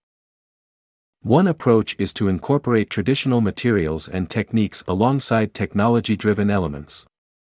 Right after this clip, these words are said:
For example, an artist may combine traditional sculpting methods with interactive projections or use traditional painting techniques in conjunction with digital manipulation.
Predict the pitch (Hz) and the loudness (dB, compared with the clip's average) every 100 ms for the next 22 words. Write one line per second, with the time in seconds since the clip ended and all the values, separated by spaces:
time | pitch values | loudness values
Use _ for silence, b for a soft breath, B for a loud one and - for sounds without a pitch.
0 | _ _ _ _ - 156 135 - 135 135 | _ _ _ _ 2 4 4 2 0 0
1 | 76 78 b b 101 - 127 151 147 120 | -6 -10 b b -2 2 2 2 2 2
2 | 117 - 117 104 110 117 - 104 135 - | 2 2 2 4 4 2 0 0 0 0
3 | 120 113 - 117 - 117 98 101 - 78 | 0 0 0 0 2 2 2 0 -2 -6
4 | - 87 104 135 143 131 123 - - 98 | -4 -4 -2 -2 0 0 0 -4 -4 -4
5 | 82 110 - 80 76 - 101 107 110 113 | 0 -2 -2 -6 -6 -2 0 2 4 2
6 | - 101 120 139 120 101 - 123 107 87 | 0 -2 0 0 0 0 0 0 0 -2
7 | 98 - 95 82 - 95 90 95 82 127 | -4 -2 -4 -4 -6 -6 -2 -2 0 -2
8 | 135 82 78 82 - 110 120 120 95 90 | -2 -4 -4 -4 -2 -2 0 0 0 -2
9 | - 95 98 - 69 | -2 0 0 -2 -8